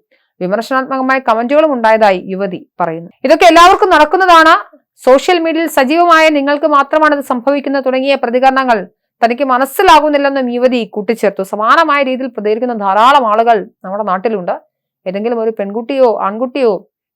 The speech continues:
വ്യക്തി എന്ന നിലയിൽ അപമാനിക്കപ്പെടുകയും ഇതര-, ഇത്തരത്തിൽ ലൈംഗികമായി ഉപദ്രവിക്കപ്പെടുകയും ചെയ്യുന്ന സമയത്ത് അത്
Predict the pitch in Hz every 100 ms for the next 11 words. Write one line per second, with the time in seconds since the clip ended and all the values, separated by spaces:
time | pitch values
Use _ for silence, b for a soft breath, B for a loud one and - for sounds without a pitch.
0 | - 185 190 254 240 226 226 233 196 220
1 | 247 294 302 294 233 226 247 208 214 208
2 | - 220 214 240 247 233 - 208 208 254
3 | 294 269 247 240 214 _ _ _ _ 196
4 | 233 294 320 311 311 254 233 233 226 202
5 | 220 226 196 196 196 220 202 208